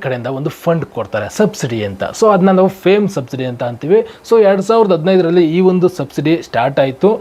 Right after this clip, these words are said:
ಅದಾದ್ಮೇಲೆ ಎರಡ್ ಸಾವಿರದ ಹತ್ತೊಂಬತ್ತರಲ್ಲಿ ಈ ಒಂದು ಸಬ್ಸಿಡಿ ರಿನ್ಯೂವಲ್ ಆಯ್ತು. So ಫೇಮ್ ಟೂ ಸಬ್ಸಿಡಿ ಅಂತ ಬಂತು. ಅದಾದ್ಮೇಲೆ ತಿರ್ಗಾ ಮತ್ತೆ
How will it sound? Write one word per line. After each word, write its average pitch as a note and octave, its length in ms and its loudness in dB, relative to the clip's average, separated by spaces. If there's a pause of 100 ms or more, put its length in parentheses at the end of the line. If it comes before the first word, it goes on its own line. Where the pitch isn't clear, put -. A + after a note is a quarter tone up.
(240)
ಅದಾದ್ಮೇಲೆ F3+ 600 2 (100)
ಎರಡ್ C3+ 180 -8
ಸಾವಿರದ F#3 300 0
ಹತ್ತೊಂಬತ್ತರಲ್ಲಿ E3+ 680 0 (140)
ಈ - 20 -6 (160)
ಒಂದು G3 220 -8
ಸಬ್ಸಿಡಿ D3 300 -4 (100)
ರಿನ್ಯೂವಲ್ B3 400 4
ಆಯ್ತು. A2 260 -10 (320)
So G#3+ 80 0 (160)
ಫೇಮ್ B3 240 4 (140)
ಟೂ C4 100 2 (140)
ಸಬ್ಸಿಡಿ C#3+ 340 -4
ಅಂತ C3+ 120 -4 (120)
ಬಂತು. B2+ 260 0 (400)
ಅದಾದ್ಮೇಲೆ F3 760 0
ತಿರ್ಗಾ G3 260 2 (140)
ಮತ್ತೆ E3 320 -2